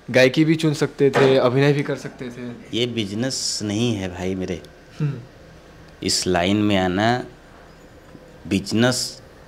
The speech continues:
Speaker 2: सोच के इस लाइन में कोई नहीं आता
Speaker 1: जी।
Speaker 2: कि गायकी में बड़ा पैसा है, चलो यही बिजनेस करते हैं।
Speaker 1: अच्छा।
Speaker 2: राइटरी में पैसा, यही बिजनेस करते हैं। कलाकार जो होता है ना, जैसे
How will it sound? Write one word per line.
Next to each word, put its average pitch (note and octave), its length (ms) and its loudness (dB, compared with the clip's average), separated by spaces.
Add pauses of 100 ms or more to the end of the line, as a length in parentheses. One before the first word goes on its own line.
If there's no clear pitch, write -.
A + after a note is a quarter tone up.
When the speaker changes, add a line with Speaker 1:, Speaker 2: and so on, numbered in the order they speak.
Speaker 2:
सोच - 420 2
के G#2+ 140 4
इस G2 160 -2
लाइन G2 200 2
में G#2 140 2
कोई G#2 180 2
नहीं G#2 320 6
आता G2+ 300 2
Speaker 1:
जी। B2 540 -10 (140)
Speaker 2:
कि G2+ 80 -6
गायकी G#2 400 6
में B2+ 80 6
बड़ा A2+ 160 8
पैसा G#2+ 360 0
है, G#2+ 80 2
चलो A2+ 200 -2
यही G#2+ 220 2
बिजनेस F#2 360 -2
करते - 320 -12
हैं। F2+ 240 -14
Speaker 1:
अच्छा। - 240 -14 (200)
Speaker 2:
राइटरी G#2+ 380 2
में G#2+ 100 -4
पैसा, G2+ 280 -2
यही G2+ 240 2
बिजनेस F#2+ 360 -2
करते - 340 -4
हैं। - 120 -8 (2500)
कलाकार A2 500 8
जो D3 180 8
होता C#3 280 6
है G#2+ 80 4
ना, D3 180 4
जैसे A2 460 0